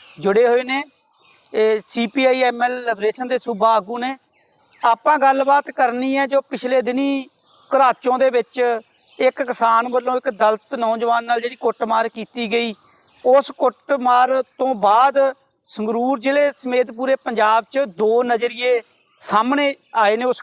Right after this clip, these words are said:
ਘਟਨਾ ਨੂੰ ਲੈ ਕੇ। ਇੱਕ ਨਜ਼ਰੀਆ ਇਹ ਕਹਿੰਦਾ ਹੈਗਾ ਵੀ ਜਿਹੜੀ ਉਹ ਘਟਨਾ ਵਾਪਰੀ ਹੈ, ਇਸ ਘਟਨਾ ਦੇ ਪਿੱਛੇ ਕੋਈ ਜਾਤੀ ਰੰਗਤ ਨਹੀਂ, ਇਹ ਦੋ ਨਸ਼ੇੜੀਆਂ ਦੀ ਲੜਾਈ ਸੀ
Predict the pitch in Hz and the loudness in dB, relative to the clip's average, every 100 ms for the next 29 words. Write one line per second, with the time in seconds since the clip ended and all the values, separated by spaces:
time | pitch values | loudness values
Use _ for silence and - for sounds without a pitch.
0 | 277 262 208 214 226 175 165 160 - - | -2 -2 -2 -2 -2 -2 -2 -8 -12 -14
1 | - - - - - 254 302 285 277 277 | -14 -12 -12 -6 2 2 4 2 2 2
2 | 302 302 294 269 302 269 269 285 277 277 | 4 4 2 -2 0 0 2 2 2 2
3 | 285 214 269 294 294 294 277 226 226 220 | -2 -2 -2 0 -2 0 -2 0 0 2
4 | 202 - 262 254 254 240 254 - - - | 0 0 -4 -2 2 2 2 -2 -14 -18
5 | - - 254 285 294 311 - 285 240 233 | -12 -2 2 2 2 -2 0 0 0 0
6 | 254 247 233 254 247 - 269 254 226 214 | 0 2 2 0 -4 -4 2 2 2 -2
7 | - - - - - 285 277 320 254 233 | -14 -20 -18 -18 -4 2 4 4 4 2
8 | - 262 247 233 233 185 156 - - 240 | 2 -2 0 0 -2 -4 -8 -10 0 2
9 | 226 240 254 277 262 - 233 226 247 254 | 4 2 4 2 0 -2 0 0 -2 -2
10 | 254 247 220 196 220 - 262 | -2 -2 0 0 0 -4 -4